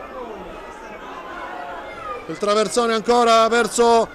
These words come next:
forse c'è un fuorigioco di Mancosu. No, azione regolare, il portiere compie un miracolo su Mancosu. Un tiro davvero micidiale di Mancosu. Il portiere Merletti ha fatto un miracolo.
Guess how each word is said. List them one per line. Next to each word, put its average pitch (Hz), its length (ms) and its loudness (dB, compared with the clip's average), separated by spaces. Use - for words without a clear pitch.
forse 233 180 2
c'è 240 120 2
un 233 80 4
fuorigioco 233 400 6
di 226 80 4
Mancosu. 240 600 8
No, 262 340 8
azione 294 320 8
regolare, 330 380 10
il 330 60 8
portiere 320 380 8
compie 294 320 8
un 330 80 8
miracolo 302 520 8
su 269 100 6
Mancosu. 285 640 8
Un 247 320 6
tiro 294 280 8
davvero 277 360 8
micidiale 285 440 8
di 285 80 6
Mancosu. 277 560 8
Il 214 60 -4
portiere 254 500 8
Merletti 269 580 6
ha 247 140 8
fatto 285 360 6
un 277 100 8
miracolo. 269 600 8